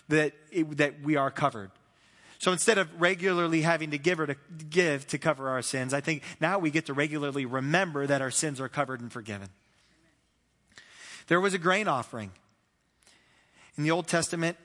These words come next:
it, the purpose of the grain offering was a voluntary expression of devotion to God, recognizing his goodness and providence. That's a good one, right?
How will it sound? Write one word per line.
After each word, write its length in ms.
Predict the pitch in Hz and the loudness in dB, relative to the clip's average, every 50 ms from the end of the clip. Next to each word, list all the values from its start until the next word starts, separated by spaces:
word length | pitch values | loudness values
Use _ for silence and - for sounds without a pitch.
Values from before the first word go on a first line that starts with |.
| _ - | _ -2
it, 220 | - 175 160 147 | 0 0 0 0
the 80 | 151 156 | -2 -4
purpose 400 | - - 185 180 - 190 - - | -2 -2 -4 -2 0 -2 0 0
of 100 | 175 156 | -2 -2
the 80 | 156 151 | -2 -4
grain 380 | 147 151 160 165 170 185 190 | -2 0 0 0 0 0 2
offering 360 | 175 156 147 - - 170 165 | 2 0 0 0 -2 -2 0
was 160 | 156 160 151 151 | 0 0 0 0
a 60 | 147 | 0
voluntary 680 | 139 156 165 185 214 220 202 - - 196 196 190 185 180 | 0 0 0 2 0 -2 -2 -2 -2 0 2 2 2 2
expression 760 | 160 - - - - - - 202 202 185 - - 208 202 190 | 0 0 -2 -4 -4 -2 0 0 0 0 0 -2 -2 -2 -2
of 200 | 165 160 139 - | -2 -4 -2 -2
devotion 720 | 165 151 143 147 185 196 214 202 - - 214 214 214 214 196 - | -4 -2 0 2 2 2 2 0 -4 -2 -2 -2 -4 -4 -4 -4
to 80 | 196 | -4
God, 380 | 165 147 151 143 139 135 135 131 | -2 0 0 0 0 0 0 0
recognizing 720 | 156 165 - 180 165 156 165 170 165 165 160 170 170 165 | -2 -2 -2 -4 -6 -2 0 0 0 0 -2 -4 -6 -4
his 200 | 147 143 131 123 | -4 -6 -6 -8
goodness 580 | - - - 170 175 165 180 190 190 180 - - - - - - - | -8 -4 -2 -2 -2 -2 -2 -2 -2 -2 -4 -6 -10 -20 -14 -6 -4
and 160 | 156 156 - | -4 -4 -4
providence. 720 | - - 143 139 127 120 113 110 104 101 - - - - - _ _ _ _ _ _ _ _ _ _ _ _ _ _ _ _ _ _ _ _ _ _ _ _ _ _ _ _ _ _ _ _ _ _ _ _ _ _ _ _ _ - | 0 0 2 2 2 0 -4 -6 -6 -6 -4 -4 -4 -6 -10 _ _ _ _ _ _ _ _ _ _ _ _ _ _ _ _ _ _ _ _ _ _ _ _ _ _ _ _ _ _ _ _ _ _ _ _ _ _ _ _ _ -12
That's 140 | - - - | -10 -10 -8
a 20 | |
good 160 | - 175 170 | -6 -8 -8
one, 120 | 135 113 101 | -6 -8 -6
right? 260 | 107 113 139 175 | -6 -6 -6 -8